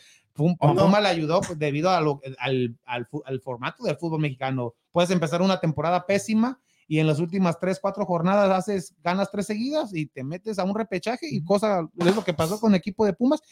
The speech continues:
Speaker 1: y no es la primera vez que pasa, ya lo pasó con Chivas, Chivas en ese torneo con Bucetich,
Speaker 3: América.
Speaker 2: Ujú.
Speaker 1: vence,
Speaker 3: Venido
Speaker 1: vence a la
Speaker 3: octavo
Speaker 1: América
Speaker 3: también.
Speaker 1: y perdió con León en semifinales.
Speaker 2: Que
Speaker 1: O sea,
Speaker 2: casi
Speaker 3: No, pero
Speaker 2: llegaron.
Speaker 3: Amer-, América también le ha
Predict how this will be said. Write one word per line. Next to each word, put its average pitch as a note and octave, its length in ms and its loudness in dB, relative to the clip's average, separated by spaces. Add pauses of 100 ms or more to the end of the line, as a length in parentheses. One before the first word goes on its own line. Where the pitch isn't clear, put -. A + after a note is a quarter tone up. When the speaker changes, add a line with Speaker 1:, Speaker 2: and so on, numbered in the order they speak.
(160)
Speaker 1:
y F3+ 100 10
no F#3+ 80 8
es C4+ 60 0
la D4+ 100 2
primera F#3+ 260 6
vez F3 120 2
que C3+ 100 -6
pasa, G#3+ 320 0
ya F3 80 2
lo F#3+ 120 4
pasó E3+ 220 0
con F3 140 4
Chivas, G#3+ 360 0 (260)
Chivas G3 320 4
en F3+ 120 2
ese G3 140 2
torneo F#3 280 2
con G3 140 4
Bucetich, D3+ 280 2
Speaker 3:
América. A3 380 2
Speaker 2:
Ujú. C3+ 460 0
Speaker 1:
vence, D#3+ 280 4
Speaker 3:
Venido F3 220 4
Speaker 1:
vence F#3+ 180 2
a G3 60 6
la F#3 80 6
Speaker 3:
octavo - 20 6
Speaker 1:
América G#3 300 2
Speaker 3:
también. F#3 200 4
Speaker 1:
y F3+ 240 -2 (160)
perdió D#3 400 0
con F#3 180 2
León F3+ 280 0
en G#3 80 2
semifinales. C3 680 -8
Speaker 2:
Que C3 80 -2
Speaker 1:
O A#2+ 40 0
sea, D#3+ 120 2
Speaker 2:
casi D#3+ 120 0
Speaker 3:
No, E3+ 60 0
pero D#3 100 2
Speaker 2:
llegaron. F#3 180 2
Speaker 3:
Amer-, - 120 -4
América F#3 260 0
también E3+ 160 0
le - 20 0
ha F3 40 -4